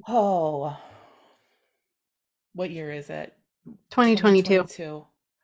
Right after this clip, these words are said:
Speaker 1: I started shopping it twenty,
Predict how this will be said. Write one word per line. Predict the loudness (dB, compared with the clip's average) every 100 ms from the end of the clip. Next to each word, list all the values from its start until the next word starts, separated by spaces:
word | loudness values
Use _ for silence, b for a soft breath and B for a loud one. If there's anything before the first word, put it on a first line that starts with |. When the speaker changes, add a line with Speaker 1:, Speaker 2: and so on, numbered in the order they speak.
| _ _ _ _ _ _ _ _
Speaker 1:
I | -6 -4 -6
started | -6 -6 -4 -4 -4
shopping | -6 -6 -6 -6 -8 -10
it | -10 -10 -12 -14 -20 -20 -20 _ _ _ _ _ _ _ _ _ _ _ _ _ _ _ _ _ _ _ _ _ _
twenty, | -18 -14 -12 -10 -10 -10 -10 -10 -12 -14